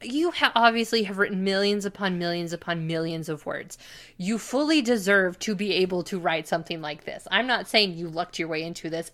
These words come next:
at all. I'm just saying that me personally, I am frustrated that I am not at this level and that I cannot create something like this at this point. Um,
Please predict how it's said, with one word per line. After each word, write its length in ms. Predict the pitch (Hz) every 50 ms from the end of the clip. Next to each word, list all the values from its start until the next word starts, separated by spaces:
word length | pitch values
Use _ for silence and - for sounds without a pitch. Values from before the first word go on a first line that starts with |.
| _ -
at 180 | 175 170 - -
all. 200 | 175 165 151 143 -
I'm 180 | 180 185 190 175
just 160 | 180 175 -
saying 220 | - 170 170 165
that 100 | 160 -
me 180 | 175 220 277 247
personally, 480 | - - 202 185 180 - - 170 160 - -
I 120 | - 240 262
am 120 | 214 196
frustrated 580 | - - 160 165 - - 170 151 147 160 170 175 - - - - - - - - - _ _ _ _ _ _ _ _ _ -
that 180 | - 214 202 196
I 180 | 202 254 269
am 140 | 220 190 185
not 220 | 190 180 185 180 180
at 100 | 165 185
this 180 | 190 185 -
level 280 | 214 226 214 185 175 175
and 120 | 180 185
that 120 | 185 185 185
I 160 | 190 214 -
cannot 460 | - - - 208 185 214 220 - 185
create 420 | - - 202 185 170 - - -
something 300 | - 190 170 - 180 165 165
like 180 | 156 160 -
this 300 | - 165 156 160 - - - -
at 220 | - 175 156 180 165
this 320 | 180 180 175 165 - -
point. 500 | - - 185 165 160 160 165 156 - - - - - - - - - - _ -
Um, 440 | 185 175 170 175 165 165 160 -